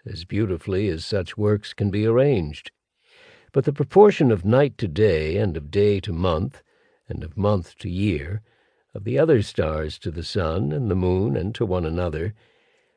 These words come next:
wouldn't he think it odd to believe that these, though bodily and visible, occur always the same without deviation, and to seek in every way to get truth from them?" "I think he would,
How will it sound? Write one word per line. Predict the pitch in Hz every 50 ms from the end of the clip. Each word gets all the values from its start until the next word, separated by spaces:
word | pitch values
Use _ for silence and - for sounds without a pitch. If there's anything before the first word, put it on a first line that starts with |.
| _ _ -
wouldn't | 208 214 220 202 170
he | 175 185
think | 160 - 170 165 147 135
it | 110 92
odd | 98 104 110 117 113 98
to | 90 85
believe | 90 87 87 98 104 110 104 87
that | 78 78 -
these, | - 82 98 101 92 90 101 113 135 156 180 170 - - - _
though | - - 76 73 73
bodily | 71 71 95 92 87 87 80 85 82 82 92 117 135
and | 120 90 85 82
visible, | 78 98 104 87 90 87 71 85 90 110 147 143 _ _ _ _ _ _ _ _ -
occur | 139 123 - 170 160 139 127
always | 117 151 170 165 120 85 85 95 117 127 110
the | 98 101
same | - - 143 127 110 101 107 113
without | 110 107 107 117 120 117 107
deviation, | - 110 110 104 110 107 117 139 156 143 - 95 80 71 69 - _ _ _ _ _ _ _ _ _ -
and | - 98 90
to | - 85
seek | - - 123 113 104 -
in | 90 87
every | 95 113 98 92 87
way | 85 92 95 92 92 113
to | 117 107
get | 85 98 98 101 -
truth | - - - 185 180
from | - - 104 85 78 80 80
them?" | 73 73 73 - - _ _ _ _ _ _ _ _ _ _ _ _ _ _ _ _ _ _ _ _ _ _
"I | - 104 113 110
think | 104 - 139 143 -
he | 117
would, | 98 90 131 165 160 131 - - - -